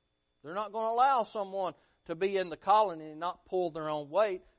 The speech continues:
So the soldier ant takes the ant out and kills it. Now that's an incentive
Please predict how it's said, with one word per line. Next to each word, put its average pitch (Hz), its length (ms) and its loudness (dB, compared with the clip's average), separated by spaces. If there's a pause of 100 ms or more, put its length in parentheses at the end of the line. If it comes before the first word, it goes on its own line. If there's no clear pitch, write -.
So 170 260 -2
the 151 140 -6
soldier 240 560 2
ant 156 300 -8
takes - 320 4
the 180 80 -6
ant 165 280 -2
out 151 240 2 (300)
and 139 200 -14
kills 156 440 0
it. 104 100 -16 (300)
Now 143 160 -4
that's 240 300 0
an 180 100 -8
incentive 147 800 -6